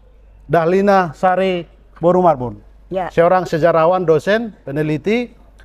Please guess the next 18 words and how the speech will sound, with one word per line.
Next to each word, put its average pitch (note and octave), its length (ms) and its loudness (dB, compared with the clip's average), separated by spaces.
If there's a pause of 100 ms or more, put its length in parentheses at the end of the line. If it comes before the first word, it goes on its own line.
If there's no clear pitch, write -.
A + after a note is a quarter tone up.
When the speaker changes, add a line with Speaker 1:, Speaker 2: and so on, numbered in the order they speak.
(160)
Speaker 1:
dan D#3+ 200 0
juga F#3 360 2 (200)
aktif A3 480 -2
di F3 320 0
Yayasan D#3+ 480 0 (500)
Sisingamang E3 460 0
Raja. B2 320 0 (100)
Speaker 2:
Pahlawan E3+ 540 -2
Sisingamang E3+ 460 -2
Raja F3 180 2
Speaker 1:
Pahlawan D#3 160 2 (100)
Speaker 2:
dua E3+ 80 -2
belas. E3 80 -2
Speaker 1:
Sisingamang D#3 320 0
Raja D3 220 2
Speaker 2:
Ya. - 20 2
Speaker 1:
dua D3+ 200 0
belas. D#3+ 200 0